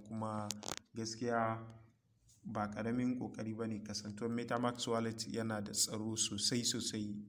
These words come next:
dukkaninmu mun san wannan. To, a nan wurin za ka iya shiga wurin mode ɗin nan. Yana a day mode ne, ma'ana mai haske da rana. Idan kana amfani da shi da daddare za ka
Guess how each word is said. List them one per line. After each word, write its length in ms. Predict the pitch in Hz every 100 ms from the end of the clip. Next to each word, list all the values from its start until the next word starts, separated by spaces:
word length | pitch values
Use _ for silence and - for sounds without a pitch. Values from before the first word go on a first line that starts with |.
| -
dukkaninmu 460 | 120 123 113 110 104
mun 120 | 104
san 180 | 110 107
wannan. 260 | 107 104 104 - - - - - - -
To, 100 | 127
a 100 | 127
nan 160 | 160
wurin 480 | 160 143 104 - - - - - _ _ _ _ - _ _ _
za 120 | 127 139
ka 100 | 135
iya 420 | 131 120 110 101
shiga 300 | 101 113 110
wurin 280 | 110 117 117
mode 220 | 120 117 117
ɗin 180 | 110
nan. 220 | 104 101 - - - - - _
Yana 240 | 123 135 131
a 640 | 113 110 107 104 101 101 98 - -
day 260 | 117 113 127
mode 280 | 127 117 117
ne, 340 | 131 156 - -
ma'ana 360 | 107 110 117 117
mai 140 | 107
haske 720 | - 113 - - 135 139 - -
da 140 | 101
rana. 340 | 107 107 107 101 - - - _
Idan 260 | 117 123 131
kana 260 | 147 143 123
amfani 400 | 113 117 113 120
da 80 | 117
shi 360 | - - 113
da 400 | 113 107 104 101
daddare 420 | 101 104 110 117 123
za 140 | 123
ka 120 | 123